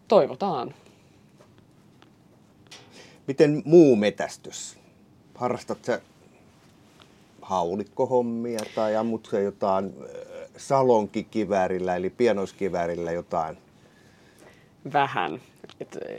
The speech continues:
Speaker 1: en oikeastaan ollenkaan.
Speaker 2: Eli hirvi on se sun juttu?
Speaker 1: Joo.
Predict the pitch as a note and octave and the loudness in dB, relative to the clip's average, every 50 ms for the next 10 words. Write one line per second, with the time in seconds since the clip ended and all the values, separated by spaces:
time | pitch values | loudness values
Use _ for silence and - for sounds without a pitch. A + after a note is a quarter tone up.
0 | - - - A2 C3 C3 C3 C3+ - - D3 - - - F#2 D#2 C2+ F2 A2+ G2+ | -12 -8 -6 -6 -4 -4 -4 -6 -8 -8 -10 -8 -4 -2 -2 -2 -2 -2 -4 -4
1 | A2 A#2 A#2 A2+ - - - - D#3+ - - _ _ _ _ _ _ - - - | -4 -6 -8 -8 -8 -8 -8 -8 -8 -10 -14 _ _ _ _ _ _ -18 -10 -4
2 | G2 A#2+ A#2+ C3 D#3 D3 B2+ A#2+ F#2 F#2+ E2 D#2 - F2+ - G2+ F2+ D#2+ D2+ G#2+ | -2 0 4 6 6 6 6 4 2 0 -4 -6 -8 -10 -8 -6 -6 -6 -4 -4
3 | D#3 D3+ C#3 B2 B2 B2 | -2 -2 -2 -2 -4 -6